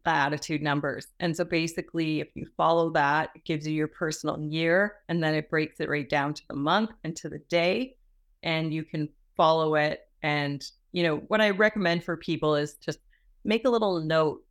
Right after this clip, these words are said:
in, on your calendar every day about something significant that happened, and you'll find your own theme, right? 'Cause everybody relates to the numbers a little bit differently based on your own chart. If you have a completely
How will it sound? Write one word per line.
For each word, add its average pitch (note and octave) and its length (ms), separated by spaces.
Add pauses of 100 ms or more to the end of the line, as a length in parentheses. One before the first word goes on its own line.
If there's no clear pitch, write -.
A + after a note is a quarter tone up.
in, D3+ 360 (280)
on D#3 160
your D3 120
calendar D3 540
every D3 340
day - 280
about F#3+ 380 (120)
something D3 480
significant D3 760
that D3+ 120
happened, F#3+ 580 (460)
and F3+ 180
you'll F3 340
find F#3+ 300
your A3+ 220
own F3 280 (120)
theme, D#3 360 (640)
right? D#3+ 260
'Cause G#3 120 (140)
everybody G#3+ 520
relates D#3+ 520
to E3 60
the D#3+ 80
numbers D3 380
a D3 60
little C#3+ 200
bit - 220
differently C#3+ 480
based C#3+ 380
on D3 100
your C#3 220
own C#3 200
chart. D#3 460 (380)
If - 180
you G3+ 180
have G#3+ 140
a F#3+ 80
completely F3+ 1040